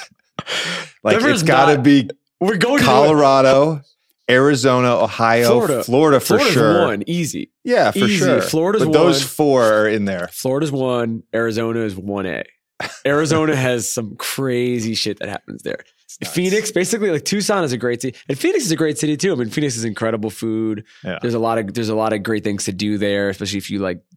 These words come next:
Speaker 2: golf or, like,
Speaker 1: I'm
Speaker 2: do
Speaker 1: not
Speaker 2: outside sports.
Speaker 1: knocking any.
Speaker 2: No, of
Speaker 1: I
Speaker 2: course.
Speaker 1: mean, it's a
Speaker 2: Florida's
Speaker 1: beautiful
Speaker 2: Florida's, Florida's
Speaker 1: states.
Speaker 2: amazing, but there's weird ass shit that happens in those places.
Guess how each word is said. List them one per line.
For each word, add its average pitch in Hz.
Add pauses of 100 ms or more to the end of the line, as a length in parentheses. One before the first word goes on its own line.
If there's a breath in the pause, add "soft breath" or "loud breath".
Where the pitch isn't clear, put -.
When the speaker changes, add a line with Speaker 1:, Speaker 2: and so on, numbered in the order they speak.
Speaker 2:
golf 90
or, 98
like, 87 (320)
Speaker 1:
I'm 165
Speaker 2:
do 202
Speaker 1:
not 170
Speaker 2:
outside 107
sports. 127
Speaker 1:
knocking 104
any. 104
Speaker 2:
No, 127
of 170
Speaker 1:
I -
Speaker 2:
course. 175
Speaker 1:
mean, 117
it's 101
a -
Speaker 2:
Florida's 285
Speaker 1:
beautiful 139
Speaker 2:
Florida's, 202
Florida's 143
Speaker 1:
states. 214
Speaker 2:
amazing, 151
but 151
there's 135
weird 113
ass 101
shit -
that 95
happens 92
in 104
those 98
places. -